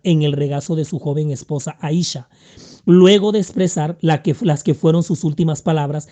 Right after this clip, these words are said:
las cuales hasta el día de hoy no se sabe a qué se refería. "No, el compañero más alto en el paraíso". Qué cosa más rara,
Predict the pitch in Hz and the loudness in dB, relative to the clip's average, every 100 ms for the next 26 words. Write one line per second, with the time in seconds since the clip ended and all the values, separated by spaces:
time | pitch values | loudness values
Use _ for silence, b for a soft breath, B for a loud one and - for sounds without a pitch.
0 | b b 165 - 196 180 196 170 - 160 | b b -2 0 -2 0 0 -6 -6 -4
1 | 151 151 269 294 285 262 214 220 b b | -2 2 4 4 4 4 4 0 b b
2 | 160 156 151 170 - 151 151 - - 135 | 2 4 2 -2 -2 -4 -4 -6 -6 -4
3 | - 139 147 139 - 131 185 170 _ _ | -2 -2 -2 -2 -4 -4 -4 -6 _ _
4 | _ _ _ _ _ - 160 196 _ _ | _ _ _ _ _ 0 0 0 _ _
5 | _ _ - 190 - 180 170 160 160 180 | _ _ 2 2 4 0 2 0 0 0
6 | 175 165 160 165 165 156 139 135 160 - | -2 -2 -2 0 -2 -2 -4 -4 -6 -10
7 | _ _ _ _ _ - 139 170 208 220 | _ _ _ _ _ -14 -4 0 4 4
8 | 214 214 226 202 - | 4 4 2 0 -6